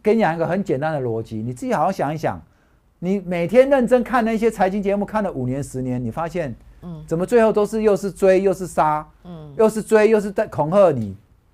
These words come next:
Speaker 1: 又让你杀，
Speaker 2: 嗯哼。
Speaker 1: 你赚到钱没？
Speaker 2: 嗯。
Speaker 1: 没有啊。
Speaker 2: 嗯哼。
Speaker 1: 还花钱去订阅，我们订阅还不用钱呢。
Speaker 2: 真的，
Speaker 1: 那些你还要花钱去订阅。
Speaker 2: 老师免费服务。
Speaker 1: 一个月一千去订阅，还让你亏钱呢，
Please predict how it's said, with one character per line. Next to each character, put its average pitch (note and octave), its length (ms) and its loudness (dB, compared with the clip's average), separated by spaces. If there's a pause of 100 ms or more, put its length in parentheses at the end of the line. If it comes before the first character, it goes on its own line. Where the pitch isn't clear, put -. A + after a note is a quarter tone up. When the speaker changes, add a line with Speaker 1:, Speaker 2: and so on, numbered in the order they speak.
(120)
Speaker 1:
又 G3+ 120 2
让 G3 160 4
你 C3+ 120 -4
杀， D#3 380 0 (240)
Speaker 2:
嗯 E3+ 280 -14
哼。 D#3+ 160 -14
Speaker 1:
你 A#2 60 -8
赚 D#3 120 -4
到 D#3 140 -4
钱 G#2 180 -10
没？ F2 260 -12 (140)
Speaker 2:
嗯。 - 80 -12
Speaker 1:
没 B2 200 -6
有 G#2+ 180 -6
啊。 F2 280 -14 (340)
Speaker 2:
嗯 D#3 180 -16
哼。 D3+ 300 -20
Speaker 1:
还 D3+ 120 0
花 F#3+ 220 4
钱 D#3+ 160 -4
去 F3 100 -6
订 D3 280 -6
阅， B2 280 -8 (600)
我 C3 80 -4
们 D#3 80 -4
订 G3 140 -2
阅 G3 120 2
还 E3+ 100 0
不 D3+ 80 -4
用 F3 140 -2
钱 F2 280 -10
呢。 E2+ 60 -16 (220)
Speaker 2:
真 A#3+ 280 -6
的， A#3+ 160 -2
Speaker 1:
那 A3+ 120 6
些 B3+ 140 6
你 A3+ 80 6
还 F#3 80 4
要 G#3 120 8
花 A#3+ 240 8
钱 F#3+ 180 0
去 G#3+ 100 0
订 G#3 200 0
阅。 E3 520 2
Speaker 2:
老 F#3+ 100 -10
师 B3+ 120 -14
免 G#3 200 -10
费 G#3+ 160 -12
服 - 160 -16
务。 E3 40 -2
Speaker 1:
一 B3 40 0
个 A3+ 160 6
月 C4+ 220 8
一 B3+ 40 2
千 B3+ 220 4
去 A#3+ 100 0
订 B3+ 160 0
阅， B3+ 140 8
还 G#3 140 4
让 A#3+ 180 4
你 F3 60 -2
亏 A3+ 320 6
钱 C3 340 -2
呢， B2 180 -4